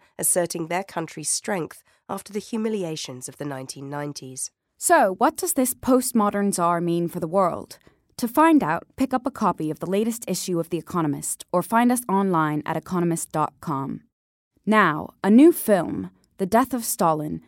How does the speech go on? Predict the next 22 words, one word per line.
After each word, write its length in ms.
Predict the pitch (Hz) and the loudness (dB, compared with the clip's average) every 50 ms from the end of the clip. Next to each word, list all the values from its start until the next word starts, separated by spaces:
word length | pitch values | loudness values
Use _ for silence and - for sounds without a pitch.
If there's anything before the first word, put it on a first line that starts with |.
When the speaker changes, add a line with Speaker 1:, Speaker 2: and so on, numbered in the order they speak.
| _ | _
Speaker 2:
dares 320 | - 226 226 240 254 262 247 - | 2 4 6 6 6 4 2 0
to 100 | - 233 | -2 0
laugh 320 | 220 208 175 160 156 - - - | 2 2 2 0 -2 -6 -10 -10
at 140 | 175 - | -8 -8
the 80 | - 180 | -8 -8
brutal 320 | 160 - 214 233 247 254 | -2 0 2 2 4 4
machinations 840 | 247 226 190 196 185 - - 190 180 165 165 - - 156 151 156 151 | 2 2 2 0 -4 -4 -2 -2 -2 -2 -4 -4 -4 -4 -2 -2 -2
in 140 | - - 170 | -4 -6 -6
pursuit 400 | - 175 175 - - - 233 240 | -4 -4 -4 -2 0 0 0 0
of 100 | 247 220 - | 0 -2 -2
ultimate 440 | 180 185 180 - 190 180 165 _ - | -4 -4 -4 -4 -6 -6 -6 _ -10
power 380 | - 175 160 147 143 147 151 | -6 -4 -4 -4 -4 -6 -10
following 440 | 147 - - 190 196 202 202 208 208 | -8 -2 0 0 0 2 0 0 -2
the 80 | 202 202 | -4 -4
death 340 | - 180 151 151 - - | -4 -6 -8 -8 -8 -12
of 120 | 151 147 170 | -10 -6 -4
Russia's 360 | 175 180 180 - 196 185 - | -4 -4 -2 -4 -8 -8 -8
former 320 | - - 175 165 165 165 | -6 -4 -2 -2 -2 -4
dictator 580 | 156 - 175 165 _ - - 165 143 139 143 - | -4 -6 -8 -8 _ -12 -10 -10 -8 -8 -8 -8
in 120 | - 160 156 | -4 -4 -2
nineteen 400 | 156 156 160 156 - 170 147 151 | -2 -2 -4 -4 -4 -4 -4 -4
fifty-three. 720 | 151 165 151 - - 160 151 - 160 151 139 147 - - | -4 -6 -10 -10 -10 -10 -10 -8 -8 -8 -8 -10 -12 -18